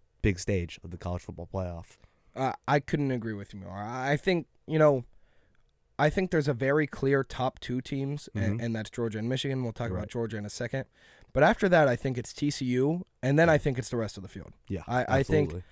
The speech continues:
Speaker 2: I think T C U is better than Ohio State, better than Bama, better than Tennessee,
Speaker 1: Mm-hmm.
Speaker 2: better than whoever else you wanna say that's, that's ranked right now.
Speaker 1: Exactly. U S C,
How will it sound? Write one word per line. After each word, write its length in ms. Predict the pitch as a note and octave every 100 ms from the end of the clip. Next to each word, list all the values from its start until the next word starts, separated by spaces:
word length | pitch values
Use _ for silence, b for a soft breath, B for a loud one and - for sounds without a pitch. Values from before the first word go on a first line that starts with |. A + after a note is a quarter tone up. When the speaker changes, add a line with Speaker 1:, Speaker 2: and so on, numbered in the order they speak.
| b -
Speaker 2:
I 100 | C3+
think 200 | D3+ C#3+
T 160 | D#3
C 140 | D3+ D#3
U 280 | D3+ D3 D3
is 260 | A#2+ A#2
better 220 | - C#3
than 140 | C3 B2+
Ohio 240 | A#2 A#2+
State, 380 | A#2 D3+ E3+ E3 -
better 220 | C3 C3
than 160 | A#2 A2+
Bama, 400 | D3 D#3 D#3 D3+ b b -
better 220 | C3+ C3+
than 140 | B2
Tennessee, 640 | - C3 A#2+ C#3+ C#3+ C#3 - b b -
Speaker 1:
Mm-hmm. 80 | F2+
Speaker 2:
better 220 | D3 D#3
than 280 | D3 C#3+ C3
whoever 380 | C#3+ D3+ D3+ D3
else 180 | C3+ -
you 60 |
wanna 120 | B2+ B2
say 260 | - A#2+
that's, 360 | A2 A2 - - - -
that's 220 | A2+ -
ranked 260 | B2 G#2+
right 160 | G#2+ F2
now. 140 | F#2+
Speaker 1:
Exactly. 500 | F#2+ F#2 F2 E2+ F2 E2+
U 180 | F#2 F#2
S 120 |
C, 80 | F2+